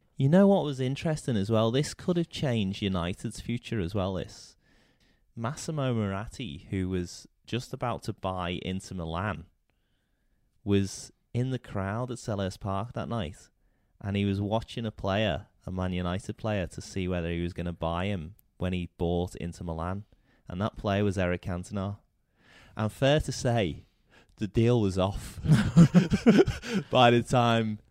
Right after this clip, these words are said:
the game was over. And he didn't sign Cantona, but then Cantona went on to play a really important part for United in the subsequent seasons as well, and has etched himself into Man United folklore,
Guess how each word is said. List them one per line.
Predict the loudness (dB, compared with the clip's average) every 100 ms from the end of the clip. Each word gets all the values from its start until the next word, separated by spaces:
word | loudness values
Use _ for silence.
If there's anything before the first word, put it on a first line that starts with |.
| -8
the | -2
game | 0 2 0
was | 0
over. | 0 0 2 0 -2 _ _ _ _ _ _ -4
And | -2
he | -2
didn't | 0 0 0
sign | -2 -2 -2
Cantona, | -2 -4 -4 -4 -4 -4 -8 _ _
but | -8 -4
then | -4 -4
Cantona | -6 -6 -4 -2 0
went | 0 -2 -6 _ _
on | -4 -2 -2
to | -6
play | -4 -2
a | 0
really | -2 -2
important | -4 -4 -4
part | -2 -2 -2 -6
for | -6
United | -4 -4 -4 -6
in | -4 -4
the | -6
subsequent | -6 -8 -8 -6 -8 _
seasons | -8 -4 -4 -4 -8 -10
as | -4
well, | 0 2 0 -4 _ -20 _ -6
and | -2 0 0
has | -4 -6 -12 -20 _ -2
etched | -2 -2 -4
himself | -4 -4 -4 -2 -4 -6
into | -12 -8 -6 -6 -10 _ _ _ _
Man | -4 -2 -2
United | -4 -4 -6 -8
folklore, | -12 -6 -4 -4 -4 -2 -2 -6